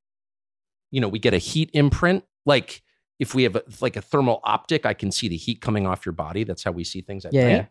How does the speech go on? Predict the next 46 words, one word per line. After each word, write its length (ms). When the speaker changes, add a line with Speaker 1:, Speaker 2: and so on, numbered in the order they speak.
Speaker 1:
The 240
thermal 580
imaging 480
of 140
this 360
showed 420
the 100
heat 540
at 140
the 100
bottom 500
of 140
the 120
object 560
and 160
not 180
at 100
the 80
top. 400
And 120
as 140
the 160
commanding 360
general 300
said 300
to 160
this 180
member 160
of 80
Congress, 320
he's 140
like, 160
"That 160
doesn't 320
make 180
any 160
sense 480
because 480
heat 220
does 220
what? 240
It 80
rises." 840
So 180
you 60
don't 220